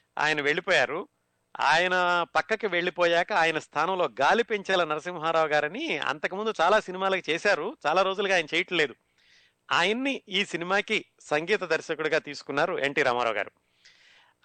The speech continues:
ఆయన గాలిపెంచెల నరసింహారావు గారు ఎవరు అని ఎవరైనా తెలుసుకోవాలి అనుకుంటే ఒక్క పాట చాలండి. ఆయన చాలా మంచి పాటలు చేశారు, కానీ ఈ సినిమాలో వచ్చేటటువంటి సీతారాముల కళ్యాణము చూతము రారండి, అసలు ఈ సినిమా వచ్చాక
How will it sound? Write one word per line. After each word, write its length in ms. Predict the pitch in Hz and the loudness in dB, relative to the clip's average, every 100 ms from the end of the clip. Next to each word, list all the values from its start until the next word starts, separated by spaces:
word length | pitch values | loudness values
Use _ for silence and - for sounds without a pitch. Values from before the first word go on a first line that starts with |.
| - | 0
ఆయన 360 | 127 151 170 156 | 4 4 4 2
గాలిపెంచెల 640 | 127 160 190 190 165 180 | 4 4 4 2 2 2
నరసింహారావు 680 | 165 156 165 160 165 165 156 | 2 0 0 2 4 6 6
గారు 220 | 156 151 | 4 4
ఎవరు 500 | 139 135 160 170 151 | 2 2 0 -2 -2
అని 200 | 131 143 | -2 0
ఎవరైనా 640 | 123 120 139 143 143 143 - _ _ _ _ _ | 2 2 2 2 2 2 0 _ _ _ _ _
తెలుసుకోవాలి 580 | 143 143 160 165 160 151 | -8 -8 0 4 6 4
అనుకుంటే 300 | 147 147 156 | 2 0 0
ఒక్క 280 | 131 - 147 | 0 -2 -2
పాట 280 | - 156 | 0 0
చాలండి. 480 | 190 147 143 147 135 | 2 2 2 2 0
ఆయన 200 | - 120 113 | -2 -2 -4
చాలా 200 | 98 143 165 | 0 4 4
మంచి 180 | 160 143 | 0 -4
పాటలు 280 | 160 160 160 135 | 0 2 2 0
చేశారు, 280 | 131 156 | 0 0
కానీ 400 | 151 151 196 294 - _ _ _ _ _ | 2 2 0 -2 -6 _ _ _ _ _
ఈ 140 | 165 208 | -2 0
సినిమాలో 500 | 196 196 185 180 170 | 0 2 4 4 2
వచ్చేటటువంటి 680 | 160 165 160 160 151 143 | -2 -4 -4 -4 -4 -4
సీతారాముల 640 | - 180 190 185 175 170 165 | -4 -2 2 4 4 2 0
కళ్యాణము 520 | 151 151 156 151 147 147 | 0 0 0 -2 -6 -10
చూతము 260 | 147 143 | -6 -2
రారండి, 500 | 131 127 123 127 127 - _ _ _ - | 2 2 2 -2 -6 -8 _ _ _ -8
అసలు 220 | 131 143 | -6 -4
ఈ 80 | 139 | -8
సినిమా 360 | - 131 175 196 | -8 -4 -2 0
వచ్చాక 720 | 151 - 170 156 143 139 139 | -2 0 0 2 2 2 0